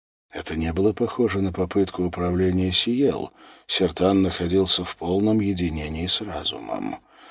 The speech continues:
Либо вторжение в сознание было настолько искусно, что он его не понял.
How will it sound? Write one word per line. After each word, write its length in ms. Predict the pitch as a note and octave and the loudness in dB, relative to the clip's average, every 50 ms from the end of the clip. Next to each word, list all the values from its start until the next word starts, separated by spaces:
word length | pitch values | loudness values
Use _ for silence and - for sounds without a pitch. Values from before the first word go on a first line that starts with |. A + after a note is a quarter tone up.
| - - - - _ | -20 -20 -20 -18 _
Либо 340 | - - G2+ C3 D3 D3+ D3+ | 0 4 6 8 8 8 8
вторжение 760 | C3+ - - G#2+ A#2+ A#2 G2 F#2 A#2+ C3+ C3+ C3 B2 A#2 A2+ | 6 6 4 6 6 6 6 6 8 8 10 10 10 8 8
в 60 | G#2 - | 6 4
сознание 720 | - - G2+ G2 - E2+ F2+ A2 A#2+ A#2+ A#2 A2 G#2+ G#2 | 2 2 2 0 0 2 2 4 4 6 6 6 4 4
было 240 | F#2 G2 F#2+ F#2+ F#2 | 4 2 2 2 2
настолько 840 | F#2 F2+ F2 - - - - - D#2 C2+ A#1 A1+ - - - C#2 D2 | 2 2 2 2 0 0 -2 -6 -8 -8 -10 -10 -12 -12 -12 -8 -6
искусно, 800 | - - - - - C#3 D#3+ F3 F3 - - E3+ E3 E3 E3 E3+ - _ _ _ _ _ _ | -4 -4 -4 0 2 2 2 2 2 0 2 2 2 2 2 0 -6 _ _ _ _ _ _
что 300 | - - - - F#2+ A2 | -8 -6 -4 -2 2 2
он 120 | D3 D#3 | 4 4
его 540 | D#3 C#3+ A2+ E2 D#2 D2+ D2+ E2 G#2 A#2 - - _ _ _ _ _ _ _ _ _ _ - | 4 2 0 0 -2 -2 -2 -2 -4 -4 -8 -14 _ _ _ _ _ _ _ _ _ _ -6
не 140 | - A#2+ | -6 -6
понял. 560 | - - - A2+ F#2 F2+ A2+ C3+ B2+ E2+ - | -2 2 2 2 4 4 2 2 0 0 -4